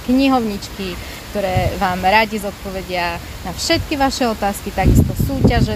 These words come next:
takže budeme tam, e, túto stredu, už tu, teda túto stredu od tej desiatej až do tej siedmej hodiny.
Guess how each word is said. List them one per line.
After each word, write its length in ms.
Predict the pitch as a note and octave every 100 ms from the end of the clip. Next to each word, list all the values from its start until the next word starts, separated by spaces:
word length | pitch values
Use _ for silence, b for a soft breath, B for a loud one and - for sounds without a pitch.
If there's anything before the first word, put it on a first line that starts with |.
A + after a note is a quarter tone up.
| G#3
takže 240 | F#3+ F#3+
budeme 400 | F#3 B3+ C4 A#3+
tam, 400 | - G#3 G3+ G3
e, 180 | G3 F#3+ B B B -
túto 240 | A#3+ A#3
stredu, 480 | - - G3+ G3+ F#3 F3
už 160 | A3+ -
tu, 80 | G3+ G3
teda 160 | - F#3 F3+
túto 240 | G#3+ G#3
stredu 420 | G3+ - F#3 F#3 F3+ F3+
od 80 | E3+ -
tej 160 | G3 F3
desiatej 640 | F3 E3+ F3 E3+ F3 E3
až 240 | - F3 -
do 80 |
tej 160 | - E3
siedmej 480 | - F3+ E3+ E3+ D#3 E3+
hodiny. 320 | E3 E3+